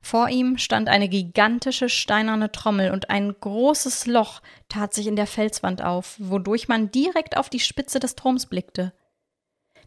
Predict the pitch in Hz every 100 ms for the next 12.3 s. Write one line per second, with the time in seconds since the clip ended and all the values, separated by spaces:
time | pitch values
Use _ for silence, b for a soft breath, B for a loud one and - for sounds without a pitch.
0 | - 214 220 320 311 330 254 233 - 254
1 | 262 240 226 - - 269 269 202 202 -
2 | 349 - - 269 254 254 262 - 196 190
3 | B B - 220 233 - 269 285 277 269
4 | 254 254 254 254 254 202 180 - 190 190
5 | - - 208 - 214 208 - 262 277 269
6 | 262 262 254 226 - - 247 262 247 240
7 | - 233 233 - 180 185 _ _ _ _
8 | _ _ 214 240 247 247 220 208 - 226
9 | 208 202 185 196 190 208 208 - 208 214
10 | - 175 175 - _ _ - 202 202 208
11 | 214 208 214 190 185 185 - 190 185 196
12 | 180 175 -